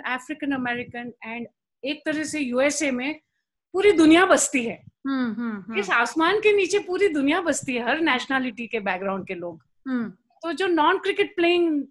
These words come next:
Speaker 1: नेशनैलिटीज के हैं, उन पे मैंने एक्सपेरिमेंट कर लिया था।
Speaker 2: हम्म, हम्म।
Speaker 1: और वो इतने अच्छे से रिसीव कर रहे थे।
Speaker 2: या।
Speaker 1: और जब मैं सूर्या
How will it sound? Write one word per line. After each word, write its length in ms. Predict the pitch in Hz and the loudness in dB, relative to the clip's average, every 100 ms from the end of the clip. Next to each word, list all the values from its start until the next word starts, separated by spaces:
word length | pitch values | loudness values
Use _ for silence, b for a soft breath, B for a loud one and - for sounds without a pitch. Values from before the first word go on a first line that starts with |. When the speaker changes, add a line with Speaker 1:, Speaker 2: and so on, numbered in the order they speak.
| - | -12
Speaker 1:
नेशनैलिटीज 840 | 220 240 233 - 311 302 302 294 | -6 -4 -2 0 0 0 -2 -4
के 100 | - | -2
हैं, 240 | 269 196 - _ _ _ _ - | -4 -6 -12 _ _ _ _ -12
उन 120 | 320 | -6
पे 100 | 302 | -4
मैंने 320 | 440 415 427 | 0 0 0
एक्सपेरिमेंट 640 | 330 - 349 359 381 381 - | -2 -4 -4 -2 -2 -2 0
कर 160 | 262 | 0
लिया 260 | 294 247 180 | 0 0 0
था। 220 | 220 165 _ - | -4 -12 _ -6
Speaker 2:
हम्म, 300 | 302 269 269 | -2 -2 -2
हम्म। 220 | 262 233 | -4 -4
Speaker 1:
और 200 | 392 381 | -4 -4
वो 100 | 381 | -4
इतने 460 | 415 320 - 427 466 | -4 -4 -8 -4 -2
अच्छे 240 | 453 - | -2 -2
से 160 | 392 392 | 0 0
रिसीव 400 | 339 320 349 339 | 2 2 0 0
कर 120 | 294 233 | -4 -6
रहे 180 | 202 175 | -6 -8
थे। 140 | 165 160 _ _ - | -12 -20 _ _ -12
Speaker 2:
या। 320 | 214 190 185 | -8 -8 -8
Speaker 1:
और 320 | 233 247 262 220 | -10 -10 -10 -10
जब 200 | 233 233 | -8 -4
मैं 320 | 269 294 294 - _ | -2 -2 -4 -10 _
सूर्या 760 | - - 254 277 294 285 285 | -18 -10 -6 -2 2 2 -2